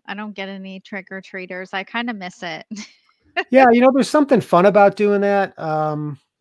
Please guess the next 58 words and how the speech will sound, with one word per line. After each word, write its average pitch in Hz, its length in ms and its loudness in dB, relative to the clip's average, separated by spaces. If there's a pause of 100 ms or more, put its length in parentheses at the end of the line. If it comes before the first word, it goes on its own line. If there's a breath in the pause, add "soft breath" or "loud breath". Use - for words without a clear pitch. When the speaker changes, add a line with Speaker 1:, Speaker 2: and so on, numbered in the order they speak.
(880 soft breath)
Speaker 2:
you 175 100 0
know, 160 60 4
especially 175 480 2
as 131 100 -6
a 120 60 -10
kid, 151 280 -4
we 151 120 -6
used 151 260 -8
to, 143 160 -6
we 156 80 -6
used 180 140 -6
to 139 200 -8 (260)
ride 151 300 -2
our 147 140 -2
bicycles 139 880 -8
to 135 340 -10
a, 123 240 -8
uh, 113 200 -12
subdivision 131 920 -6
that 120 320 -12 (520)
they 139 100 -6
had 120 180 -8
built, 143 260 -4 (320)
I - 80 -16
don't 131 120 -16
know, 123 100 -16
geez, 127 300 -14
in 127 80 -10
the, 120 200 -14 (840)
in 135 40 -10
the 131 80 -6
late 165 260 -2
seventies, 160 540 0
early 160 260 -2
eighties, 160 480 -4
and, 135 160 -4
and 131 180 -8
we 175 140 -2
would 156 220 0
plan 156 380 -6
that 151 220 -6
thing 147 220 -4
out. 147 180 -4
We 160 120 -6
know 156 100 -4
what 127 160 -10
streets 175 400 -8
to - 80 -16
go 180 140 0
down. 170 580 -2
You 147 60 -8
know, 135 120 -6
we 143 140 -6
would 131 160 -10
take, 151 160 -2
Speaker 1:
<laughs> - 420 -8
Speaker 2:
you 240 80 4
know, 277 220 6